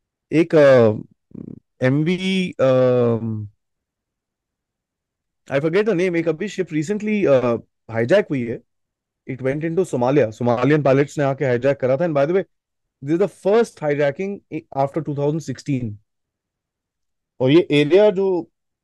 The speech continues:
जहां पर सोमाली पायरेट्स इतने एक्टिव हैं, was controlled by the Indian Navy to a large extent।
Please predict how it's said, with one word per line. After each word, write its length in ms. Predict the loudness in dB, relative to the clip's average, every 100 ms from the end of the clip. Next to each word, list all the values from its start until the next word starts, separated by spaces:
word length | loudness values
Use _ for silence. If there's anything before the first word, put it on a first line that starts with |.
| _ _ _ _ _ _
जहां 180 | -4 -2
पर 80 | -4
सोमाली 360 | -2 0 2
पायरेट्स 400 | 2 4 2 0
इतने 260 | -6 -6 -4
एक्टिव 260 | -2 -2 -2
हैं, 240 | -6 -14 _ _ _ _ _ _ _ -2
was 300 | 4 4 4
controlled 600 | 0 -4 -4 0 0 0
by 120 | 0
the 120 | -2 -4
Indian 300 | -6 -6 -4
Navy 320 | -4 -4 -6 -10 _ _ -4
to 140 | -2 0
a 220 | -2 2
large 380 | 4 6 4 -2
extent। 320 | -8 -18